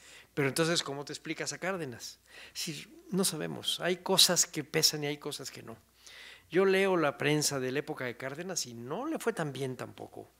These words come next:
Le zumbaban por todos lados. Pero Cárdenas era un tipo prudente, no buscó. Y eso al final acabaron agradeciéndolo, o sea, no desgastó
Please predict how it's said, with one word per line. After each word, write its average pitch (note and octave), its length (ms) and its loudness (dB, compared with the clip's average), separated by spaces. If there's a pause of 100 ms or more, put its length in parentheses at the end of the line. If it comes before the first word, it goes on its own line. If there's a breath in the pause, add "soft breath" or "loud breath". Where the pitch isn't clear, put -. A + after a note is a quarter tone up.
(560 soft breath)
Le B2 120 -10
zumbaban C#3 600 -4
por A#2+ 140 -10
todos C3 240 -8
lados. A2 460 -10 (1000 loud breath)
Pero E3+ 220 -4
Cárdenas D#3+ 400 -6
era D#3 120 -4
un D#3+ 100 -6
tipo D#3+ 500 -6 (680)
prudente, C#3+ 460 -4
no C3 160 -6
buscó. - 460 -8 (1000)
Y D#3 120 -6
eso E3+ 420 -2
al B2+ 160 -4
final C#3+ 500 -2 (100)
acabaron C3 520 -8
agradeciéndolo, A#2 760 -10
o - 20 -14
sea, C3+ 240 -2 (240 loud breath)
no D#3 140 -2
desgastó C#3 640 -4